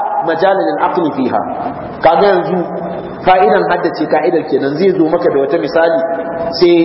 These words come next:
ka koma baya. Ba a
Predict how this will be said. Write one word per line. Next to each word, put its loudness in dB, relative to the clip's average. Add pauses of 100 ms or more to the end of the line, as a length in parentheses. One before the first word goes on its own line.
(360)
ka -2
koma 4
baya. -2 (1080)
Ba 4 (140)
a 2